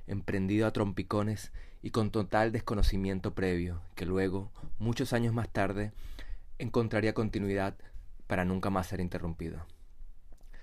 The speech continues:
Me encontraba ya por el año dos mil cinco viajando como mochilero por la India. Decidí finalizar mi periplo visitando el,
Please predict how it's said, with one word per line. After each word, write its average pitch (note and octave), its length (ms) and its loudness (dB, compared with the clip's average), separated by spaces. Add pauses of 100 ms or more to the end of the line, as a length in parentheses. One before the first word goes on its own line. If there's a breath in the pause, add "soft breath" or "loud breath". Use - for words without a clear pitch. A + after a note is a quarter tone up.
(380 soft breath)
Me G#2+ 80 0
encontraba C3+ 680 8
ya A#2+ 300 6
por A2 100 2
el G2+ 80 4
año G#2+ 180 4
dos G2+ 100 0
mil G#2 180 2
cinco G#2+ 560 -2 (360 soft breath)
viajando A#2 440 4
como A#2 200 4
mochilero G#2 460 0
por G#2 120 0
la F#2 120 2
India. F#2 460 -2 (1080 soft breath)
Decidí A#2+ 340 4
finalizar A#2+ 480 4
mi A2+ 120 2
periplo G#2 520 0 (260 loud breath)
visitando A2+ 460 2
el, A2 80 4